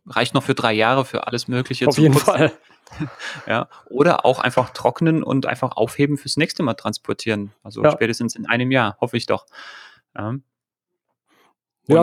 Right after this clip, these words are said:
Speaker 2: also so, so war schon gut. Also es hat alles gut geklappt, es ist auch nichts kaputt gegangen.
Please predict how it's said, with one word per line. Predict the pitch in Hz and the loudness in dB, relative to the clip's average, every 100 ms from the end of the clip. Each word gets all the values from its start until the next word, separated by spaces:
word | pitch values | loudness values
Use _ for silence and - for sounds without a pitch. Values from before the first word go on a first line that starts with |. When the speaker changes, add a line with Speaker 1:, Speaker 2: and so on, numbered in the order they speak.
| 160 | 4
Speaker 2:
also | |
so, | 143 156 160 | 4 4 4
so | 131 147 143 | 4 2 4
war | 143 | 2
schon | - 117 | 0 -2
gut. | 120 113 | -2 -6
Also | - 127 | -2 0
es | 131 | 2
hat | 175 | 2
alles | 170 151 - | 2 2 0
gut | 147 | -10
geklappt, | - - 214 214 | -10 0 0 2
es | 151 | 0
ist | 156 | 2
auch | |
nichts | 151 165 | 2 0
kaputt | - - 202 | -4 -4 -4
gegangen. | - 180 170 170 | -4 0 2 0